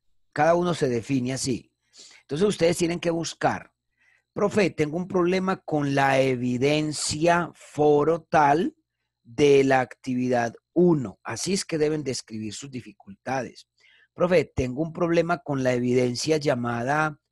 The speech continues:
por ejemplo, My Street". Estoy aquí, estoy aquí sacando, pues, inventando. "Con la evidencia My Street de la actividad de aprendizaje uno". Entonces, así es que nos vamos a dirigir para tener mayor claridad.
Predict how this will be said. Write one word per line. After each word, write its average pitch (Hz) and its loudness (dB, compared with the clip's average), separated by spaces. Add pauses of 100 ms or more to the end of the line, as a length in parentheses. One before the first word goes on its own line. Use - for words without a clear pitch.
por 143 -4
ejemplo, 147 -2
My 135 -4
Street". 127 -8 (580)
Estoy 160 -6
aquí, 165 -4 (720)
estoy 131 -8
aquí 143 -8
sacando, 135 -8
pues, 131 -10
inventando. 110 -10 (440)
"Con 151 -2
la 156 0
evidencia 160 2
My 175 -2
Street 175 -4 (140)
de 139 2
la 139 2
actividad 131 -4 (140)
de 147 -4
aprendizaje 123 -8
uno". 139 0 (360)
Entonces, 175 -4
así 160 -4
es 202 -2
que 185 -6
nos 165 -4
vamos 147 -6
a 143 0
dirigir 156 -4
para 170 -6
tener 113 -10
mayor 113 -12
claridad. 123 -4